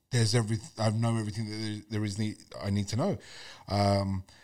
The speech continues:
Richard Branson is probably someone that I would, um, if I did ever get the opportunity to interview him, I would probably ask him questions which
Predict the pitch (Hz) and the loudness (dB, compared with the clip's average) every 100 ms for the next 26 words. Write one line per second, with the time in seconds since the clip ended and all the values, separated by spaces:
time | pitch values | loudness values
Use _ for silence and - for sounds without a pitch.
0 | - _ _ _ - 104 170 - 160 160 | -20 _ _ _ -6 2 2 2 -2 0
1 | 147 127 127 113 107 - - - 143 127 | 0 0 -4 -4 -6 -8 -8 0 0 0
2 | 113 107 - 117 104 101 90 92 80 92 | -4 -4 -4 -4 -2 -4 -6 -8 -6 0
3 | 95 95 87 92 92 90 85 82 - - | 2 0 0 0 0 0 -2 -6 -8 -10
4 | - 87 82 85 82 - - - - 104 | -6 -6 -4 -4 -6 -12 -20 -10 -4 0
5 | 117 107 - 127 123 - - 110 95 98 | 0 0 0 -2 -4 -10 -4 -2 0 0
6 | 95 90 - 95 85 87 82 82 80 82 | 0 0 0 -2 -2 -4 -4 -4 -2 -2
7 | 78 82 - 101 104 - 117 95 95 92 | 0 -2 0 0 0 2 0 0 -2 -2
8 | 92 - 90 85 101 87 - 82 - 80 | -2 -2 -6 -4 -4 -4 -4 -6 -6 -8
9 | - | -10